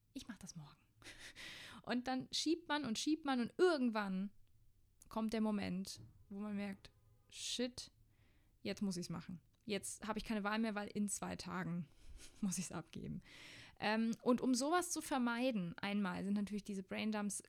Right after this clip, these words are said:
Gold wert, weil man da einfach relativ schnell mitbekommt, „Oh Qu-, Mist, da sind noch To-Dos, die muss ich wirklich dringend machen und die müssen am besten noch gestern erledigt werden.“ Also natürlich dann an dem Tag oder morgen. Ähm,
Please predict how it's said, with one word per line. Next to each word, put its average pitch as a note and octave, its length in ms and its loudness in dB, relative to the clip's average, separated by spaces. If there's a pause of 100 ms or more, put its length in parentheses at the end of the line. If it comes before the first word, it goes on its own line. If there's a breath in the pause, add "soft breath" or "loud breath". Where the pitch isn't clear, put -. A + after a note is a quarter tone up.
Gold G#3 380 2
wert, G3+ 300 0
weil F#3 120 0
man F#3 140 2
da F#3+ 80 0
einfach G3 380 -4
relativ A3 360 -2
schnell G3+ 220 -2
mitbekommt, G#3 520 -4
„Oh G3+ 180 -8
Qu-, - 160 -14 (140)
Mist, G#3 520 -4
da F#3+ 100 -6
sind A#3+ 200 -2
noch A#3 140 -2
To-Dos, G#3+ 420 -2
die G#3+ 100 -2
muss A#3+ 180 0
ich A3 100 0
wirklich A#3 280 -4
dringend C4 320 0
machen C4+ 300 -2
und G#3 80 0
die G#3 80 2
müssen A#3+ 300 2
am G#3+ 100 0
besten A3+ 300 -2
noch C#4+ 220 0
gestern F#3 540 -2
erledigt E3 440 -6
werden.“ - 260 -4
Also E3+ 320 -6
natürlich F3 440 -6
dann - 260 -6
an F3+ 160 -2
dem F#3 160 -4
Tag A#3 280 -2
oder F#3+ 260 -2
morgen. F#3 540 0 (760 loud breath)
Ähm, G#3 520 2